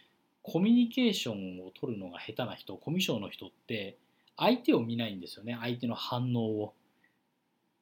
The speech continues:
あの、そうですね、打ち合わせの時にノートばっかり見つめてるとか、資料ばっかり見つめてる人がこの類なんですけれども、ちゃんとですね、会話をしている時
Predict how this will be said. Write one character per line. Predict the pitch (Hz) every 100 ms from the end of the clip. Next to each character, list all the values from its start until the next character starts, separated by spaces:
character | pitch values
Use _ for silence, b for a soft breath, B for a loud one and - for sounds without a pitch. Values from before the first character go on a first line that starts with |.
| 120
あ | 104
の、 | 104 98 98 101 -
そ | - 131
う | 98
で | 85
す | -
ね、 | 98 92 92 120
打 |
ち | 120 - 202
合 |
わ | 196
せ | 196
の | 190
時 | 190 185 113
に | 107 117 95
ノ | 143 160
ー |
ト | 135
ば | 98
っ | -
か | 127
り | 104
見 | 98
つ | -
め | 104
て | -
る | 101
と | 98
か、 | -
資 | - 127
料 | 110
ば | 98
っ |
か | -
り | 98
見 | 95
つ | -
め | 101
て | 98
る | 101
人 | - 104
が | 90
こ | -
の | 104 104 b b - 117
類 | 104 90
な | 85
ん | 82
で |
す | -
け | -
れ | 87
ど | 120
も、 | 123 98 _ B B B B -
ち |
ゃ | 202
ん |
と | 226
で | 123
す | -
ね、 | - - _ _ _ _ _ _ _ _
会 | - 185 220
話 | 208
を | 196
し | 185
て | 160
い | 143
る | 123
時 | 120 -